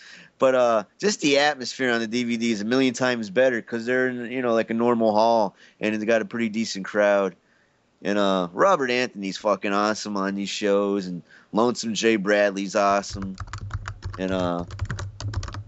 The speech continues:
the production's improving every show, and, uh, Doctor Keith's really rounded into a, a really good color commentary, common, commentator for them.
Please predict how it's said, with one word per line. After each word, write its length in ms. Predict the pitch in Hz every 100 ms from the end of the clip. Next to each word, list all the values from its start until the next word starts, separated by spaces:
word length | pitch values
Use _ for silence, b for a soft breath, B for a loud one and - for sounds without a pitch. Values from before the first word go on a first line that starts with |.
| -
the 100 | 123
production's 640 | 170 170 175 - 170 151
improving 440 | 151 - 165 151
every 200 | 151 143 135
show, 540 | - 135 127 127 123 _ b b b b
and, 160 | 104 110
uh, 320 | 104 98 95 - _
Doctor 320 | 131 135 135 123
Keith's 480 | - 131 127 - 98
really 420 | 110 117 139 135
rounded 300 | 127 123 120
into 180 | 120 113
a, 300 | 104 92 80
a 40 | 87
really 240 | 104 107
good 240 | 98 104
color 240 | - 110 101
commentary, 680 | 101 101 104 101 107 101 98 - -
common, 440 | 104 208 202 95 - _ _ _
commentator 720 | - 107 135 117 92 101 95 92
for 180 | 95
them. 180 | 98 98